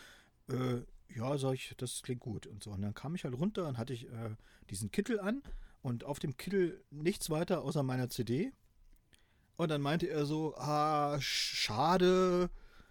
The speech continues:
du, das mit dem C-D-Player, das war nur ein Witz.“ <laughs>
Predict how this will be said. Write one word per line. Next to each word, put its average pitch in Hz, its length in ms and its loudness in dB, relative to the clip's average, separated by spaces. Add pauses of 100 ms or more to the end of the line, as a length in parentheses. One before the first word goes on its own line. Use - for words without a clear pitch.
(320)
du, 160 200 2
das 160 200 0
mit 147 100 2
dem 131 60 2
C-D-Player, 160 800 2 (160)
das - 200 -2
war 139 140 4
nur 147 120 4
ein 120 80 -2
Witz.“ - 380 0
<laughs> - 40 12